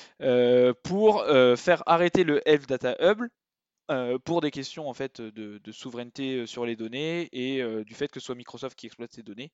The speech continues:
Euh, comment dire, euh, et à la suite aussi en fait,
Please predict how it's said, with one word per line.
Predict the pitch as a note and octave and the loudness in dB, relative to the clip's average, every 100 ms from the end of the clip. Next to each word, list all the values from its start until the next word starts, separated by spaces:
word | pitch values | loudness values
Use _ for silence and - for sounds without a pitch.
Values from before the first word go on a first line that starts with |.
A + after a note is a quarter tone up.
| _ - - - - _ C#3 | _ -20 -20 -20 -20 _ -14
Euh, | A2 G2 _ _ _ _ _ _ _ - | -14 -14 _ _ _ _ _ _ _ -14
comment | A#2+ A2+ | -14 -12
dire, | A2+ C3 D3 - | -10 -10 -8 -8
euh, | A#2 A2 G#2 G2+ - - - - _ | -10 -8 -10 -14 -16 -20 -20 -20 _
et | D3 C#3+ C#3 C3+ C3+ C3+ C3 C3 C3 - | -8 -4 -2 -2 -2 -2 -2 -2 -4 0
à | C3+ | 2
la | C3+ | 2
suite | C3+ F#3 E3 | 0 -6 -8
aussi | C#3+ - F3+ | -8 -8 -10
en | |
fait, | C#3 D3+ - - | -6 -8 -8 -14